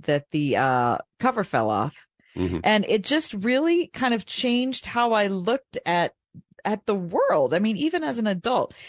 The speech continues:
Speaker 2: Really?
Speaker 1: So we were gonna talk to Jeff Stuyvesant from Reformed, uh, Presbyterian Theological Seminary. We're having a hard time getting him on the phone. It also might be the weather because it's really storming, um, where we are. But, uh, but Pilgrim's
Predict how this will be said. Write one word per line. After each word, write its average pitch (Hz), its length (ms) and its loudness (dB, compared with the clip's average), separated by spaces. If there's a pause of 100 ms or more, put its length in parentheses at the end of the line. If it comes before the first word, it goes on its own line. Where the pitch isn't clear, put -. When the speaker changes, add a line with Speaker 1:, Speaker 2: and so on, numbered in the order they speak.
Speaker 2:
Really? 139 140 0
Speaker 1:
So 214 340 0
we 294 160 0
were 339 80 2
gonna 359 200 -2
talk 254 220 -2
to 220 60 -6
Jeff 214 240 -2
Stuyvesant 185 640 -2
from 165 220 -2
Reformed, 170 560 0
uh, 131 500 2 (140)
Presbyterian 185 560 0
Theological 165 420 0
Seminary. 151 380 0
We're 143 100 2
having 151 200 -2
a - 20 -2
hard 147 180 0
time 147 160 -4
getting 147 240 0
him 135 80 -4
on 135 80 -4
the 139 60 -6
phone. 156 320 -2 (280)
It 202 60 0
also 269 180 0
might 165 200 2
be 147 100 0
the 139 100 2
weather 135 380 2
because 143 260 -4
it's 143 200 -6
really 170 420 0
storming, 143 540 -2 (400)
um, 139 380 2
where 165 260 2
we 147 140 2
are. 120 280 2
But, 180 220 2 (360)
uh, 180 240 2 (440)
but 226 300 0 (100)
Pilgrim's 466 420 -2